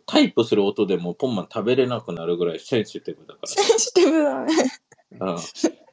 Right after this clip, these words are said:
Speaker 1: なので、こいつらがちょっとね、あの、
Speaker 2: うん。
Speaker 1: なので、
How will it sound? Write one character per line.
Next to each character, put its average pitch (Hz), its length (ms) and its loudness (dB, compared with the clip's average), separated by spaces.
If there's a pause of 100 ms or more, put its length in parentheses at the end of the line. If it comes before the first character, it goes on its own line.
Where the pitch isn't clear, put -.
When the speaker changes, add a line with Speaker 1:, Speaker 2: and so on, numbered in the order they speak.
Speaker 1:
な 107 100 0
の 92 80 -2
で、 87 200 -2
こ 120 140 6
い 139 60 6
つ 131 80 4
ら 113 80 6
が 92 140 2
ち 104 100 -6
ょ 90 40 -2
っ - 20 -18
と 85 180 -4
ね、 80 140 -12 (320)
あ 120 200 -8
の、 269 280 0
Speaker 2:
う 294 60 -6
ん。 - 20 -18 (120)
Speaker 1:
な 131 140 4
の 120 140 2
で、 104 180 -2